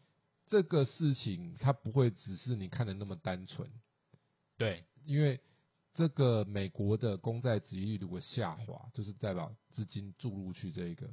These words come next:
Speaker 1: 债券嘛，那他可能就是想避险，那可能就代表说现在可能金融市场会有一些什么，那个危-，危机产生，需要做一些资金的调配，哦。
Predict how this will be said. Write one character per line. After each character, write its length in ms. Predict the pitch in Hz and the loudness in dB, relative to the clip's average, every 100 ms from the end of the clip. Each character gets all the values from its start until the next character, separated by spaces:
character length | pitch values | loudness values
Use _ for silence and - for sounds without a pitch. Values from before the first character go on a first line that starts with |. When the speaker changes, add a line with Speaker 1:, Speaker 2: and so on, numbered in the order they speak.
| - _ | -16 _
Speaker 1:
债 160 | - 90 | -6 -6
券 220 | - 92 | -6 -12
嘛， 100 | - - _ | -14 -20 _
那 140 | - 107 | -6 -4
他 160 | 98 | -2
可 140 | 101 90 | -4 -4
能 120 | 82 | -6
就 60 | 92 | -8
是 80 | |
想 180 | 95 78 - | -8 -10 -10
避 160 | 95 | -10
险， 180 | 90 - - | -10 -14 -10
那 100 | 107 | -10
可 100 | - | -8
能 140 | 82 | -6
就 120 | 104 | -2
代 80 | 101 | -2
表 160 | 87 80 | -2 -4
说 120 | 92 | -6
现 240 | - 104 | -4 -4
在 220 | 92 92 87 | -2 -4 -4
可 220 | - 85 | -8 -8
能 260 | 82 87 - - - - _ _ | -6 -8 -12 -20 -20 -20 _ _
金 120 | - 127 | -2 0
融 120 | 113 | 0
市 80 | 127 | 0
场 180 | 101 80 | 0 2
会 160 | 120 | 0
有 80 | 87 | 0
一 60 | 82 | -2
些 120 | 90 | -8
什 140 | - | -8
么， 180 | 71 123 _ | -14 -18 _
那 100 | 127 | -6
个 160 | 107 101 | -2 -2
危-， 200 | 95 101 110 | -2 -6 -4
危 140 | 101 | -4
机 160 | 110 110 | -4 -4
产 220 | 92 85 | -6 -8
生， 240 | 90 87 104 123 | -12 -12 -14 -14
需 200 | 104 117 | -4 0
要 140 | 107 | 0
做 240 | - 101 | -2 -4
一 20 | 98 | -4
些 160 | 98 | -6
资 160 | - 98 | -8 -10
金 160 | 110 | -10
的 80 | 92 | -10
调 260 | 82 - - | -10 -10 -12
配， 220 | - 104 123 - | -8 -8 -8 -12
哦。 120 | - | -14